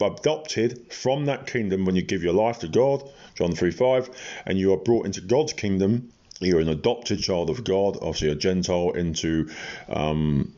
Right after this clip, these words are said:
uh, the faith which originated from the Jews,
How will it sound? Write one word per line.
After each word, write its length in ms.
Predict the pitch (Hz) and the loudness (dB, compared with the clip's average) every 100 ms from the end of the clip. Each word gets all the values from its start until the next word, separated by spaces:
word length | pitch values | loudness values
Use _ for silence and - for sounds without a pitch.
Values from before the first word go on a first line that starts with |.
| - | -4
uh, 280 | 73 69 64 | -2 0 0
the 120 | 62 | -2
faith 540 | - 113 123 127 - _ _ - - - - - _ | 0 2 2 0 -10 _ _ -20 -20 -20 -20 -20 _
which 160 | - 95 | -4 2
originated 480 | 90 92 95 90 71 | 2 2 2 0 0
from 100 | 87 | 0
the 80 | 80 | 2
Jews, 400 | 139 190 - | 2 2 0